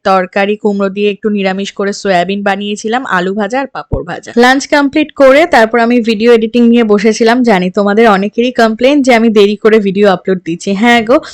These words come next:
মানে, আহ, Facebook, YouTube, প্রমোশন ভিডিও সবকিছু করতে করতে লেট হয়ে যাচ্ছে।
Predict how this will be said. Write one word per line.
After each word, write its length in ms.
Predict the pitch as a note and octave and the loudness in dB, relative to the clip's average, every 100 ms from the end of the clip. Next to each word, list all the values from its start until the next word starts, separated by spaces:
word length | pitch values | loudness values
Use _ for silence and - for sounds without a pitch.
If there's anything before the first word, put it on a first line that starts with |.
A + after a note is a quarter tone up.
| - _ | -20 _
মানে, 420 | A3 A3 A3+ F#3 | 0 2 2 0
আহ, 180 | C3+ F#3 | -2 -2
Facebook, 720 | F3+ A#3+ A#3+ A3 C4+ C4+ A3+ | 0 2 2 0 -2 -2 -2
YouTube, 340 | A3+ A3+ C4 C4 | -2 0 0 -2
প্রমোশন 600 | - G#3+ G#3 A3 B3+ B3 | -2 -2 0 0 0 0
ভিডিও 200 | A#3+ C4 | 0 0
সবকিছু 400 | A#3 - A3+ B3+ | 0 -2 -4 -2
করতে 300 | G3+ F#3+ A#3 | -2 -2 -2
করতে 240 | A#3+ E4 | -2 0
লেট 300 | D#4 G3 F#3 | 2 2 0
হয়ে 160 | F#3 E3+ | -2 -2
যাচ্ছে। 400 | E3 - _ | -6 -12 _